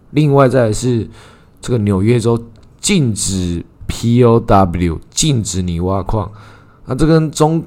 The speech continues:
中共一样啊，中共之前禁止挖矿，但纽约的禁止跟中共的禁止不在同一个逻辑啊。我们先讲这个纽约的禁止，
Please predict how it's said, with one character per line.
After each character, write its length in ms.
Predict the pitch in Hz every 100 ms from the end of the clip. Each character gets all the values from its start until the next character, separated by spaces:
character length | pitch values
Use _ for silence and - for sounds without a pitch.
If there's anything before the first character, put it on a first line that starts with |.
| -
中 160 | 165
共 180 | 156 165
一 120 | 127
样 160 | 127 131
啊， 120 | 113
中 200 | 110 147
共 240 | 156 156 131
之 180 | - 143
前 200 | 151 123
禁 160 | 139
止 120 | 107 101
挖 180 | 107
矿， 260 | 113 139 110
但 160 | 156 139
纽 160 | 123
约 180 | 110 139
的 120 | 143
禁 240 | 120 151 131
止 160 | 107
跟 220 | 92 127 123
中 160 | 131
共 140 | 139 131
的 60 |
禁 160 | 120 131
止 140 | 104
不 120 | 87
在 120 | 113 143
同 180 | -
一 40 | 113
个 100 | 127
逻 160 | 107
辑 300 | 117 - 92
啊。 240 | 87 80 82 - - - _ - - - - - -
我 80 | -
们 100 | 127
先 220 | 131 165
讲 200 | 151 123 117
这 80 |
个 80 | 131
纽 240 | 131 113 104
约 160 | 131
的 100 | 131
禁 260 | 104 131 110
止， 300 | 92 87